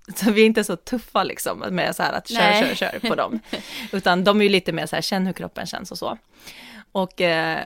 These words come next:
Speaker 1: så har jag gjort rehabpasset, men nu så körde jag de här pass sju och de som inte har testat dem så är det en, en twist på norska intervaller.
Speaker 2: Mm. Mm.
Speaker 1: Så det är fyra gånger fyra och en halv minut och så är det liksom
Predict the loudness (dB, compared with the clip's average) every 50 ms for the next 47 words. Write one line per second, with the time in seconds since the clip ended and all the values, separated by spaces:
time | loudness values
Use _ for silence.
0 | -10 _ _ _ _ -6 -2 -2 0 0 0 2 2 2 0 0 -4 -8 -6 -4
1 | -2 0 2 2 2 2 0 -2 -2 -2 -2 -2 -4 -4 -6 -4 -2 -2 -2 0
2 | -2 -4 -6 -10 _ _ _ _ _ -20 -20 -20 -20 -20 _ _ _ -4 -4 -4
3 | -4 -4 -4 -2 -2 0 0 0 -2 -4 -6 -8 -8 -6 -4 -4 -4 -4 -4 -6
4 | -8 -10 _ _ _ -6 -6 -4 -4 -2 -2 -2 -2 -2 -2 -4 -4 -4 -4 -6
5 | -4 -2 0 0 0 -2 -2 -2 -2 0 2 2 2 0 0 -4 -10 -20 -10 -6
6 | -2 -2 -2 -2 -4 -6 _ _ -6 -6 -6 -6 -8 _ _ _ _ -4 -4 -4
7 | -2 -2 -2 -2 -2 -4 -6 -10 -8 -6 -6 -4 -6 -8 -8 -8 -8 -8 -4 0
8 | 0 0 0 0 -4 -10 -12 -14 -18 _ _ _ _ _ _ _ _ _ _ _
9 | _ -12 -10 -10 -10 -12 -16 _ _ _ _ _ _ _ -20 -20 -16 -12 -12 -12
10 | -10 -8 -6 -2 2 2 2 2 0 -4 -10 -6 -2 0 2 2 2 0 0 0
11 | 0 0 0 0 0 0 0 0 0 0 0 0 2 2 0 0 -2 -2 0 0
12 | 0 0 -2 -4 -6 -6 -6 -4 -4 -6 -4 -2 -2 -2 -4